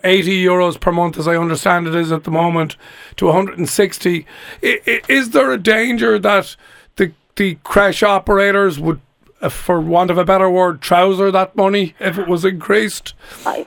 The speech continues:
Speaker 2: I think there's an awful lot at the moment with funding that it seems to be bitty and it's all over the place, and it needs to be tied together so that it's universal and it's available to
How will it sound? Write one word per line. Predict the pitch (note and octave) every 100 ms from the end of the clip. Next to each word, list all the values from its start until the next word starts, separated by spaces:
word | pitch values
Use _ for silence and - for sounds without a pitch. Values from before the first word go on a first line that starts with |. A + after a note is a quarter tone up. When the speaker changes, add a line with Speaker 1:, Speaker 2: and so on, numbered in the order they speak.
| -
Speaker 2:
I | C4
think | D4 D#4
there's | C#4+
an | B3+
awful | A#3 A3 -
lot | G#3
at | G3
the |
moment | G3 F#3+ F#3 F3+
with | E3+ -
funding | G3+ F#3+ F3+ E3+ F3
that |
it | F3+ -
seems | G#3 G#3+ -
to |
be | G3+ - _
bitty | A3 A3 B3 A#3+ -
and | G3+
it's | G3 _ -
all | G#3 F#3+
over | F#3 F3
the |
place, | E3+ F3+ E3 -
and | F#3
it | F3
needs | G3 F#3+ F#3
to |
be | G3
tied | F#3+ G#3 F#3 E3 -
together | F3+ F3 F3 F#3 - _ -
so | F#3
that | F3
it's | F3 F3 _ _
universal | F#3+ G3 F3+ F#3 F#3 - F#3
and | F3
it's | E3+ -
available | F3+ F3+ E3 E3
to | -